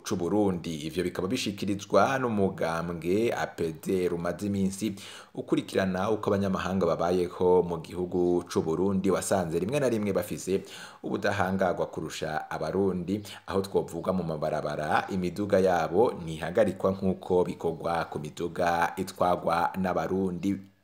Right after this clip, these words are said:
y'abenegihugu. Nta usabwa ivyangombwa, eka mbere ndetse n'iyo bakoze amakosa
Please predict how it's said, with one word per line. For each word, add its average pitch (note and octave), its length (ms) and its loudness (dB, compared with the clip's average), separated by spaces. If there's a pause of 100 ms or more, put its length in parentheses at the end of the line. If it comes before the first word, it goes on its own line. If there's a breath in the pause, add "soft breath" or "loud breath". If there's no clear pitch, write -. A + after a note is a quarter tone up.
(100)
y'abenegihugu. F#2+ 960 0 (340 loud breath)
Nta D#2+ 160 0
usabwa F#2+ 640 2
ivyangombwa, F2+ 1120 0
eka E2+ 240 -4
mbere F2+ 560 0
ndetse F2+ 320 -2
n'iyo F#2 180 0
bakoze E2 320 -2
amakosa F2 540 -2